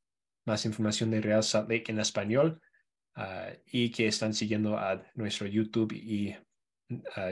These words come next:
canal de podcast en Apple Podcasts y Spotify, ah, para saber cuándo salen nuestros episodios, que esos, esas grabaciones en vivo los subimos otra vez a YouTube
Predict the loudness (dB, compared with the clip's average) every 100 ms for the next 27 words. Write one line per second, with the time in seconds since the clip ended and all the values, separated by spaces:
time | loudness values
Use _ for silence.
0 | -2 0 0 0 -2 0 0 0 -2 -2
1 | -6 -8 -4 -2 -2 0 0 0 -4 -4
2 | -2 -2 0 0 -2 -4 -16 -20 _ -8
3 | -2 -2 -4 -2 0 0 -2 -2 -2 -4
4 | -6 -4 -2 0 0 -2 -4 -4 -4 -2
5 | -2 -2 -2 -2 0 -2 -2 0 2 2
6 | -2 -2 -2 0 4 4 4 4 2 4
7 | 2 4 4 4 0 0 0 0 0 -4
8 | -6 0 0 0 0 0 0 2 0